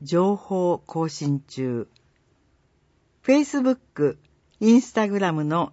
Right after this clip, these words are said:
キューアールコードがあります。申し込み、問い合わせ、片野市地域包括支援センター、電話零七二八九三の六四二六、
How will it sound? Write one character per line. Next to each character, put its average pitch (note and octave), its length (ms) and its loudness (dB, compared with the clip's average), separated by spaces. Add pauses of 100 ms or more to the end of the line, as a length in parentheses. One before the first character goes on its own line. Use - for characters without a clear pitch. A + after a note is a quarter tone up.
(140)
キ G3 160 -4
ュ G3+ 60 2
ー G#3 80 2
ア G3+ 40 2
ー F#3+ 40 0
ル F#3 80 -4
コ F3+ 200 -2
ー D#3+ 40 -2
ド D#3 140 -6
が G3 260 -6
あ B2+ 80 -8
り B2+ 100 -6
ま A#2+ 160 -10
す。 - 240 -20 (1800)
申 C#4 180 6
し - 120 -8
込 C4+ 140 2
み、 B3+ 220 4 (220)
問 F#3+ 200 2
い F#3+ 60 2
合 F3+ 80 2
わ F3 120 -2
せ、 E3 280 -4 (560)
片 G#3 300 0
野 G3+ 100 2
市 C#3+ 420 -4 (180)
地 B3+ 160 2
域 E3+ 180 -2
包 G#3 200 0
括 F#3 460 -4
支 - 220 -2
援 G#3+ 180 2
セ G3+ 200 0
ン E3+ 80 -2
タ B2 420 -4 (440)
ー、 G#3 40 -4
電 A#3+ 300 6
話 A3 240 2 (520)
零 C4 300 6
七 G3+ 340 4
二 C#3 260 -2 (380)
八 A#3+ 360 -4
九 B3 300 0
三 D#3 400 -2
の D3 260 -2 (120)
六 F3+ 380 -2
四 A#3 320 4
二 D#3+ 260 0
六、 D3+ 400 -10